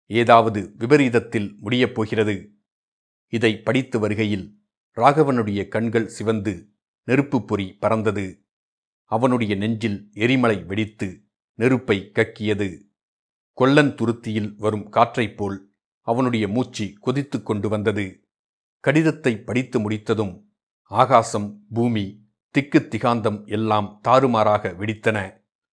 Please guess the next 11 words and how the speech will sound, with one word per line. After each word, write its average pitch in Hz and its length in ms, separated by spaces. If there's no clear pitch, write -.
பட்டப்பகலில் 113 840
இருள் 120 320
கவிந்தது. 104 640
வானத்து 135 540
கிரகங்களும் 107 720
நட்சத்திரங்களும் 113 920
பொலபொலவென்று 123 720
உதிர்ந்து 107 640
ராகவன் 113 560
தலைமீது 107 680
விழுந்தன. 104 560